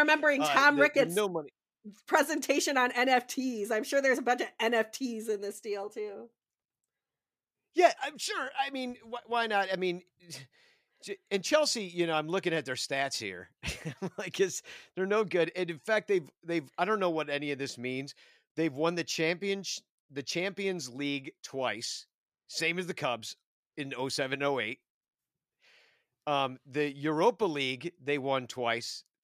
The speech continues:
Speaker 2: thirteen and nineteen. And then cup winners, the cup winners' cup, they've also won twice. So they've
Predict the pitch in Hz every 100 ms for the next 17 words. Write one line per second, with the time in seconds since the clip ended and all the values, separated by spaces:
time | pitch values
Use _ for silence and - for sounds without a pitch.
0 | - 147 127 147 135 127 117 131 135 -
1 | 101 98 110 - _ _ _ _ _ 135
2 | 135 135 123 - 170 175 143 139 131 117
3 | - - 135 131 - 175 - 160 131 110
4 | - 113 - - _ _ _ _ 139 127
5 | 156 160 160 127 113 104 - 95 - 123
6 | 143